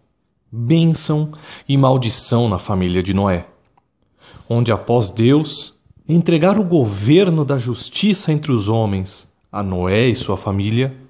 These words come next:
ocorreu um triste episódio envolvendo um de seus filhos.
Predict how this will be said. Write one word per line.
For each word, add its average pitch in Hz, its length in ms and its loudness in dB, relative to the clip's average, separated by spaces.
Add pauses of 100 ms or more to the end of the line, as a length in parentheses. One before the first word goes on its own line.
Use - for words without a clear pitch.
(600)
ocorreu 185 520 4
um 156 160 -2 (280)
triste 247 560 0
episódio 123 960 0 (360)
envolvendo 123 600 0
um 107 180 0
de 98 100 -4
seus - 280 -6
filhos. - 580 -14